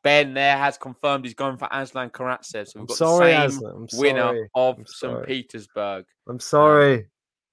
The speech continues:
Speaker 2: I'm sorry.
Speaker 1: On, on to the dark horses. My dark horse is pretty easy. It's gonna be Ilya Avashka. He could actually win the whole thing. If he beats Cilic, he's in the final. That's how much I've got him going far in this, in this event.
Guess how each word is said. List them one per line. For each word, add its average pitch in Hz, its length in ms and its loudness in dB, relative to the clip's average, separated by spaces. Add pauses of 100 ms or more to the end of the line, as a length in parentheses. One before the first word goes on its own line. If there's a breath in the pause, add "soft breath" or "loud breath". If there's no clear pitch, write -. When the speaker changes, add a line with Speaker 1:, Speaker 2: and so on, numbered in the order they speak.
(160)
Speaker 2:
I'm 123 160 -12
sorry. 139 540 0 (100)
Speaker 1:
On, 151 80 -8
on 156 60 -10
to 156 80 -8
the 156 100 -2
dark 156 320 0
horses. 160 680 -4 (420)
My 139 220 -2
dark 135 340 -2
horse 127 360 -2
is - 160 -20 (120)
pretty 110 240 -10
easy. 117 340 -8
It's - 140 -12
gonna 120 160 -8
be 113 200 -10
Ilya 117 400 -4
Avashka. 117 560 -6 (300)
He 135 140 -14
could 156 160 -4
actually 127 260 -6
win 123 160 -10
the 123 80 -6
whole 127 160 -4
thing. 139 240 -6
If 113 80 -16
he 147 80 -8
beats 147 240 -10
Cilic, 123 400 -6
he's 131 140 -16
in 139 100 -10
the 120 60 -10
final. 131 460 -2
That's 139 140 -8
how 127 120 -6
much 127 200 -8
I've 127 160 -6
got 101 140 -8
him 107 80 -10
going 104 200 -8
far 107 260 -6
in 104 60 -14
this, 107 180 -16
in 104 100 -14
this 107 160 -16
event. 110 260 -6